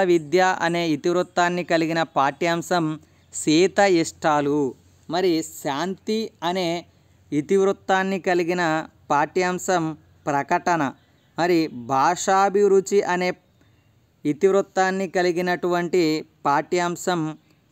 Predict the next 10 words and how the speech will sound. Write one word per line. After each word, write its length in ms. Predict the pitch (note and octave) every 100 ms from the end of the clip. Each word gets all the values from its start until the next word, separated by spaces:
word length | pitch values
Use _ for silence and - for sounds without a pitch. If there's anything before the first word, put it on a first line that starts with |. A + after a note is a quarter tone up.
| _
తెలుగు 440 | D#3 D#3 F#3 F#3+ G3+ F#3
వెలుగు. 420 | E3 E3+ C#3+ C3+ - _ _ _ _ _ _ _ _ _ _ _ _ _ _ _ _ _ _ _ _ _ _ _ _ -
నెక్స్ట్ 400 | D3 D3+ - F3+ D3+ D3+ - _ _ _ -
కామెంట్ 500 | C#3+ E3 F#3+ G3 -
ప్రశ్న, 320 | D#3+ D#3 D#3+ C3+ - _ _ _ _ _ _ C#3
అదెంత 540 | D3 F#3 G3 G3 - D3+ - _ _ -
అను 160 | E3+ F#3+ E3+ D#3+
పదంలోని 720 | D3 F3 F#3+ F#3 F3+ F#3+ F3 E3 D#3+ _ -
సంధి. 360 | D3+ D#3 F3 C3+ - _ _ -
ఫ్రెండ్స్, 340 | F3+ G3 -